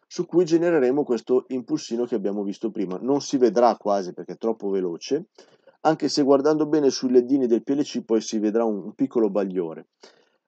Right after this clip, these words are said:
Allora, devo creare una roba del genere, vado a mettere quindi un contatto negato legato a pulse, che fa così, e qui invece vado a fare questa cosa qua,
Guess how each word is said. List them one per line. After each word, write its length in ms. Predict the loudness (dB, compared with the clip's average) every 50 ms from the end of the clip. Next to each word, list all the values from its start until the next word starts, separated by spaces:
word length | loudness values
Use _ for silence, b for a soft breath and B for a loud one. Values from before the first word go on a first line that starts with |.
| _ _
Allora, 260 | 4 4 4 4 4
devo 200 | 4 6 4 4
creare 260 | 4 4 2 2 2
una 100 | 4 2
roba 160 | 2 2 4 2
del 140 | 2 2
genere, 240 | 2 0 0 0 0
vado 220 | 0 0 2 2 0
a 20 |
mettere 500 | 0 0 0 -2 -2 -4 -4 -4 -4 -4
quindi 320 | -4 -4 -4 -4 -4 -6 -4
un 460 | 0 0 2 2 2 0 -2 -4 -6 -6 -10 _ _ _ _ _ _ _ _ _ _ _ _
contatto 600 | _ -8 -8 -8 -6 -2 0 0 0 0 0 -2
negato 760 | -2 -2 0 2 2 2 0 -2 -4 _ 0 0 0 0 -2 _ _ _ _ _ _ _ _ _ _ _ _ _ _ _ _ _ _ _
legato 400 | _ -4 -2 0 0 -2 -2 -4
a 60 | -8 -10
pulse, 500 | -10 -12 -14 -14 -14 -16 -18 -20 -20 _ _ _ _ _ _ _ _ _ _ _ _ _ _ _ _ _ _ _ _ _ _ _ _ _
che 100 | -14 -12
fa 160 | -10 -12 -10
così, 480 | -8 -8 -6 -4 -2 -2 -2 -2 -4 -6 -10 _ _ _ _ _ _ _ _ _ _ _
e 260 | -2 -2 -2 -2 -4 _ _ _ _ _ _ _ _
qui 400 | _ -6 -2 0 0 0 0 0
invece 460 | -2 -2 -2 -2 -2 -4 -4 -6 -6
vado 200 | -6 -4 -4 -4
a 40 | -6
fare 320 | -8 -8 -8 -8 -8 -10 -12
questa 240 | -16 -18 -18 -18 -16
cosa 240 | -16 -14 -14 -14 -16
qua, 180 | -16 -18 -20